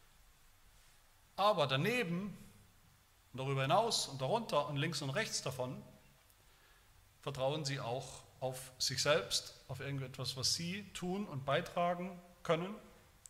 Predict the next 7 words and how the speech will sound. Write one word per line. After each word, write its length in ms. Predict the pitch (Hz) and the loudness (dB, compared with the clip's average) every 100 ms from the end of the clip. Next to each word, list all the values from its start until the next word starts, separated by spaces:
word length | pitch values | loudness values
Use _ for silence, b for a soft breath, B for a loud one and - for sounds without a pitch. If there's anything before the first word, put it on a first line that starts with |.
| - - - - | -20 -20 -20 -12
auf 180 | 123 123 | -10 -4
ihr 220 | 175 180 175 - | 0 0 -2 -8
Tun, 400 | - 165 170 170 - | -4 0 0 -2 -6
ihren 240 | 147 160 156 | -2 0 0
Gehorsam, 560 | 127 131 131 127 135 - - | 2 2 2 -2 -4 -12 -8
ihre 280 | 151 170 139 | -2 -2 0
Werke 320 | 120 117 - | 0 -2 -6